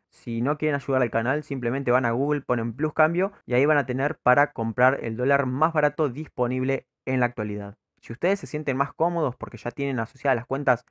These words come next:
en Invertir Online y eso, está bien. La diferencia no es tanto con Rebanking o con Invertir Online. Sí hay una diferencia de dos pesos más o menos, pero no es tanto como si compraran en Brubank, Banco Nación, o sea, en el home banking de su banco físico. Ahí ya la diferencia es más grande, son cuatro pesos por dólar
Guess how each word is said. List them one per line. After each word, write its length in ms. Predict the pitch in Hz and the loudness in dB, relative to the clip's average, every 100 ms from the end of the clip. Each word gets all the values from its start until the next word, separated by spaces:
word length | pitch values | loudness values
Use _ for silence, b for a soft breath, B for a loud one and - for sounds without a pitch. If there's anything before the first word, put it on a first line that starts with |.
| _ | _
en 140 | 113 | -4
Invertir 400 | 110 104 107 120 | -4 -4 -8 -4
Online 340 | 127 113 123 117 | 0 2 2 0
y 60 | |
eso, 320 | 120 - 165 170 _ - | -2 -2 -4 -4 _ -20
está 240 | - 117 | -2 0
bien. 300 | 139 151 113 | 2 0 -2
La 140 | - 113 | -2 0
diferencia 460 | 117 131 156 165 | 0 -4 -4 -4
no 120 | 151 175 | -2 -4
es 100 | - | -2
tanto 400 | 175 185 202 - | -2 0 -2 0
con 200 | 127 135 | -2 -2
Rebanking 680 | 113 113 147 147 127 135 - | -4 -2 -2 -4 -6 -8 -6
o 140 | 113 | -8
con 180 | - 110 | -6 -6
Invertir 360 | 104 101 131 | -6 -6 -4
Online. 280 | 120 104 98 - _ _ | -4 -4 -10 -14 _ _
Sí 120 | - | -4
hay 100 | 131 | -2
una 80 | 139 | -2
diferencia 380 | 131 135 143 113 | -2 -4 -2 -2
de 80 | |
dos 160 | 110 123 | -2 -4
pesos 240 | - 143 147 | -4 -6 -6
más 160 | 139 | -4
o 60 | 151 | -4
menos, 260 | 156 180 - b _ - | -2 -4 -8 b _ -6
pero 140 | 127 | -4
no 80 | 156 | -4
es 80 | - | -2
tanto 280 | 165 170 | -2 -2
como 160 | 165 131 | -4 -4
si 120 | 123 | -6
compraran 380 | 117 113 131 131 | -6 2 2 2
en 120 | 107 | -2
Brubank, 460 | 104 113 151 147 139 _ - | -2 4 4 4 -4 _ -10
Banco 260 | 110 110 | -8 -6
Nación, 500 | 110 - 170 156 147 - | -8 -4 0 0 -2 -12
o 240 | _ _ | _ _
sea, 120 | 139 | 0
en 80 | 139 | 0
el 80 | 127 | 0
home 140 | 139 131 | 0 2
banking 280 | 165 170 | 0 0
de 100 | 156 | -6
su 120 | 127 127 | -4 0
banco 260 | 135 131 | 0 0
físico. 500 | - 120 110 - 98 - - | -6 -8 -10 -10 -12 -14 -2
Ahí 160 | 120 147 | 0 2
ya 120 | 165 | 2
la 60 | 156 | 0
diferencia 360 | 143 135 147 | 0 -4 -4
es 60 | 139 | -4
más 100 | 127 | 2
grande, 260 | 147 151 | 2 2
son 200 | 120 135 | -2 -6
cuatro 380 | 131 170 180 147 | -2 2 2 0
pesos 220 | 151 - | -4 -10
por 160 | - 117 | -6 -2
dólar 340 | 127 160 196 | 2 4 2